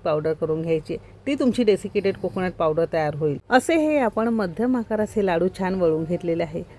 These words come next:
जर आवडत असेल, तर थोडंसं डेसिकेटेड कोकोनट पावडर बारीक करून घेतलेली आहे आणि त्यामध्ये लाडू छान घोळवून घेतलाय, म्हणजे दिसायलाही छान दिसतो, अगदी विकत आणल्यासारखा, आणि खायलाही अगदी छान लागतो. हातावर छान एकसारखा गोळा करून घेतलेला आहे.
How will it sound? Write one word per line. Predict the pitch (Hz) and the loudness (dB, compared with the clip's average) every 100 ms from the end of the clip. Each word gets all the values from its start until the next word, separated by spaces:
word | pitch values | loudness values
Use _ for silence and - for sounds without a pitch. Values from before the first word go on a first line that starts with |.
| - | -2
जर | 202 233 | 2 4
आवडत | 214 214 233 | 4 2 0
असेल, | 247 226 190 | -2 0 0
तर | 196 196 | -2 -2
थोडंसं | 202 190 208 | -2 -2 -2
डेसिकेटेड | 185 170 208 202 190 196 | -2 -2 -4 -2 0 -2
कोकोनट | - 180 190 185 185 | -4 -4 -2 -2 0
पावडर | 180 175 185 | 2 4 2
बारीक | 175 165 180 | 2 0 -2
करून | 190 190 190 | 0 0 0
घेतलेली | 190 - 208 | -2 0 0
आहे | 214 226 196 - - | 2 0 -2 -6 -8
आणि | 185 190 | -4 -4
त्यामध्ये | 220 233 240 202 190 | -2 -2 0 2 2
लाडू | 175 170 185 | 2 2 -2
छान | 185 185 | -4 -4
घोळवून | 170 165 156 160 | 0 2 2 0
घेतलाय, | 160 165 160 - - - | -6 -8 -8 -10 -14 -14
म्हणजे | 180 175 | -4 0
दिसायलाही | 190 170 170 185 185 202 196 | 2 0 0 2 2 0 -2
छान | 190 185 | -4 -2
दिसतो, | 196 190 - 196 165 - | -2 -4 0 -2 -2 -10
अगदी | - 190 208 | -4 -2 0
विकत | 185 - 202 | -2 0 -2
आणल्यासारखा, | 202 190 196 190 202 - 175 - - - | -2 -2 -4 -4 -8 -6 -8 -8 -18 -6
आणि | 196 202 | -4 -2
खायलाही | 190 170 180 185 190 | 0 2 2 2 0
अगदी | 156 160 | 0 -4
छान | - 170 160 | -8 -10 -6
लागतो. | 156 - - - - - - | -6 -6 -12 -12 -18 -20 -4
हातावर | 185 208 208 | 2 4 4
छान | 196 214 190 | 2 -2 -4
एकसारखा | 175 - 190 175 196 | -6 -4 -6 -6 -8
गोळा | 180 160 160 | -4 0 0
करून | 185 170 156 | 0 -2 -2
घेतलेला | 147 151 165 160 | -4 -4 -2 0
आहे. | 156 | -2